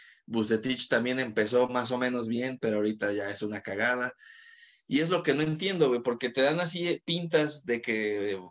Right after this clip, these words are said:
de que el, van a hacer un buen trabajo, de que le van a sacar jugo a lo poco que tienen, y de repente lo poco bien que hacían, lo dejan de hacer. Es lo que yo no me explico. O sea, de verdad no entiendo cómo es posible eso.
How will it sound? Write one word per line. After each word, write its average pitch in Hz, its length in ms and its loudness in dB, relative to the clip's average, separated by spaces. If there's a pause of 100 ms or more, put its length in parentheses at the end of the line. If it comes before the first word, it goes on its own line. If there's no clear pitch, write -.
(240)
de 104 160 -4
que 101 140 -4
el, 101 160 -6 (300)
van 117 200 2
a 135 40 2
hacer 135 180 2
un 135 80 -4
buen 135 160 -2
trabajo, 131 420 2
de 117 80 -2
que 117 80 -2
le 107 100 0
van 110 140 0
a 127 60 -4
sacar 120 340 -2
jugo 127 400 -2
a 117 40 0
lo 104 140 -4
poco 117 240 -4
que 113 120 -6
tienen, 127 420 -8 (1080)
y 127 100 4
de 127 120 8
repente 151 460 4
lo 127 140 4
poco 160 260 2
bien 160 180 4
que 160 100 2
hacían, 156 540 0 (180)
lo 123 200 4
dejan 156 320 4
de 151 80 2
hacer. 226 480 2 (1120)
Es 135 120 2
lo 156 120 4
que 143 120 0
yo 143 120 2
no 151 120 0
me 131 80 -2
explico. 139 640 -6 (680)
O - 100 -8
sea, 117 100 2
de 117 80 6
verdad 117 320 4
no 160 60 0
entiendo 151 400 0
cómo 143 160 -6
es 147 80 -6
posible 123 460 -4
eso. 117 240 -4